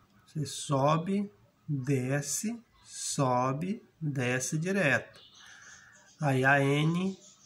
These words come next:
sobe, desce para a direita e sobe novamente. A letra O é a mais simples que tem. Você vai co-,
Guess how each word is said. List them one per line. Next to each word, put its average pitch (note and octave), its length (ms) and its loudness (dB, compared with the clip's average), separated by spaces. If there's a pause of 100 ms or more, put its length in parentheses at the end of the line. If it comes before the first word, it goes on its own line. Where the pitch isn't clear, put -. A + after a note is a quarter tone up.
(220)
sobe, C3+ 1040 -4 (600)
desce C#3+ 1160 -2 (960)
para B2+ 500 0
a - 140 -8 (340)
direita D3 840 -2 (340)
e F#3 160 -4
sobe D#3+ 560 0
novamente. F#3 880 -6 (1400)
A B3 80 6
letra E3+ 480 4
O E3+ 260 4 (600)
é D#3 120 0
a F3 120 2
mais G#3 240 2
simples G3 560 0
que A#3+ 140 -6
tem. C3 440 0
Você C#3 320 -2
vai D3 300 0
co-, D#3+ 320 -2